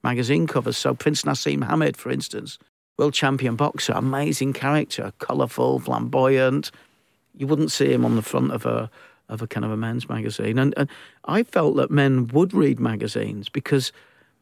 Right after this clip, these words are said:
you know, I read my girlfriend's women's mag, especially those multiple choice, "Are you a good lover?" questionnaire, <laughs> which, as I'm sure anyone who was of that age would remember,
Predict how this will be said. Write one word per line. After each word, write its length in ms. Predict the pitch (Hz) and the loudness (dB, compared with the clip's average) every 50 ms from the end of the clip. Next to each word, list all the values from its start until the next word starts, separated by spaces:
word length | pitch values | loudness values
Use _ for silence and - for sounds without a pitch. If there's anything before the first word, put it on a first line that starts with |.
| _ _ - | _ _ -2
you 100 | 143 143 | -2 0
know, 180 | 160 143 143 | 2 2 2
I 100 | 151 165 | 4 4
read 240 | 170 160 170 180 180 | 4 4 4 4 4
my 180 | 175 151 139 135 | 4 4 4 4
girlfriend's 1040 | 123 - 131 127 131 120 - - 123 120 123 123 123 120 120 - - - - - - _ _ _ - | 4 4 4 4 4 2 2 0 2 2 4 4 2 0 -2 -4 -8 -10 -14 -16 -20 _ _ _ 0
women's 360 | 131 135 147 151 143 120 107 | 2 4 4 4 4 2 2
mag, 200 | 113 110 104 - | 0 -2 -2 -4
especially 440 | - - - - 143 - - 147 127 | -4 -2 0 0 0 0 0 0 2
those 280 | 123 113 113 120 113 - | 2 2 2 0 -2 -2
multiple 440 | 131 131 123 - - - - 127 | -2 -2 -2 -4 -6 -8 -8 -8
choice, 500 | 120 - - 123 117 113 113 - - - - _ _ _ _ _ _ _ | -6 -2 0 0 0 0 -2 -4 -10 -12 -14 _ _ _ _ _ _ _
"Are 160 | - - 113 123 | -8 -4 -2 0
you 160 | - 120 117 | 2 2 0
a 60 | 110 | 0
good 220 | 110 - 127 110 | 0 0 0 0
lover?" 300 | 120 117 127 131 131 131 | 2 2 2 2 2 0
questionnaire, 840 | - - - - 120 - - 131 117 - - - - - - 110 - - - - - - | -2 -4 -4 -6 -4 -2 -2 -2 -2 0 0 -2 -2 -2 -2 -2 -4 -4 -4 -4 -6 -6
<laughs> 220 | - _ _ _ | -6 _ _ _
which, 240 | - 131 - - - | -2 -2 0 0 -2
as 140 | 123 117 135 | 0 2 2
I'm 120 | 127 131 | 2 2
sure 300 | 123 - - 143 143 139 | 2 2 4 4 4 4
anyone 320 | 131 127 123 120 120 123 | 4 4 2 2 2 2
who 80 | 127 120 | 2 2
was 140 | 120 113 131 | 0 0 0
of 160 | 131 127 135 | 0 0 0
that 180 | 135 127 - - | -2 -2 0 0
age 260 | 120 127 127 120 - | 0 0 0 0 -2
would 120 | 120 113 | -4 -2
remember, 500 | 117 113 113 127 135 139 139 120 110 98 | -2 0 0 2 2 2 2 2 0 -4